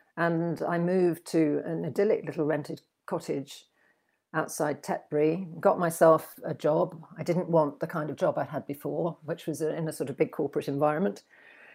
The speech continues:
And, um, I got a job in a, this lovely shop, which was, you know, brought me a small income,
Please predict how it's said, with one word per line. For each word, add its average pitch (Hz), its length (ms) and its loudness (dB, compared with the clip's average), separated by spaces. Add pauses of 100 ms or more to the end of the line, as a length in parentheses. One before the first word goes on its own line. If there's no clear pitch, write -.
(320)
And, 190 540 4
um, 190 280 4
I 190 60 0
got 196 160 -2
a 185 60 -4
job 180 200 -2
in 175 100 0
a, 170 140 -6
this 180 200 -10
lovely 170 220 0
shop, 151 400 0 (300)
which 214 280 -2
was, 185 640 6
you 214 140 2
know, 170 260 0 (100)
brought 202 220 6
me 165 240 0
a 160 60 0
small 190 300 0
income, 156 560 -6